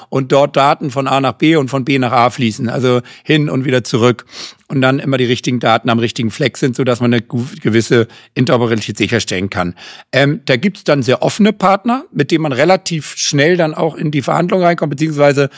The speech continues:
ähm, dann sich dort auch integrieren kann. Wir haben natürlich auch eine Ficus A P I, ja, an der man sich auch, also Schnittstelle, an der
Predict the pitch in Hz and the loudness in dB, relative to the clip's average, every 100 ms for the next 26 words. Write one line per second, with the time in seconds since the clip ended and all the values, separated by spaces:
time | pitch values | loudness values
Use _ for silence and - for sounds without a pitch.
0 | - - - 135 135 135 131 143 147 147 | -16 -14 0 2 2 0 0 0 -2 -4
1 | - 135 139 151 117 131 120 110 120 151 | 0 0 2 -2 -4 -4 -4 -4 0 2
2 | 196 196 185 165 123 139 123 131 131 117 | 2 2 2 0 0 0 0 -2 0 0
3 | 127 127 110 - 180 - - 185 175 - | -2 -2 -4 -4 -2 -2 0 -2 0 2
4 | 190 196 233 - - - 131 196 127 139 | 2 2 0 -12 -20 -4 -2 -2 0 0
5 | 135 123 131 151 175 123 120 - - 160 | 0 -2 2 2 2 0 -4 -10 -6 -4
6 | 175 185 180 165 175 139 127 139 131 | -2 0 0 0 -2 -4 0 2 2